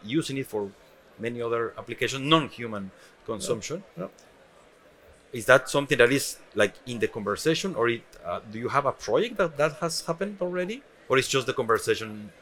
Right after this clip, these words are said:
Speaker 2: No,
Speaker 1: still?
Speaker 2: but it, it's still, uh, a few projects. Uh, th-, they, they have been also in size, uh, let's say one house with, let's say, a multi-family house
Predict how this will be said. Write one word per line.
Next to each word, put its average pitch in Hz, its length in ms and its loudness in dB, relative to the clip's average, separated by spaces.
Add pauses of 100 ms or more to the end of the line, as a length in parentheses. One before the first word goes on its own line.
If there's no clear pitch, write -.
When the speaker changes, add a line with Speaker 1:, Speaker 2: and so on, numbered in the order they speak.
(100)
Speaker 2:
No, 123 100 0
Speaker 1:
still? 120 120 6
Speaker 2:
but 131 80 6
it, 135 360 2 (300)
it's 151 140 0
still, 160 440 6
uh, 139 400 8 (240)
a 143 40 -6 (100)
few 147 380 0 (300)
projects. 147 720 4
Uh, 123 600 2
th-, 127 180 -2
they, 127 240 6 (140)
they 127 80 2
have 127 140 2
been 127 280 -2 (100)
also 117 400 -2 (380)
in 131 160 -4
size, 120 580 4
uh, 113 440 0 (360)
let's 120 160 4
say 123 160 6
one 117 520 2 (220)
house 127 500 0
with, 123 200 2
let's 120 220 6
say, 123 160 4
a 120 400 0
multi-family 123 800 2
house 117 500 -2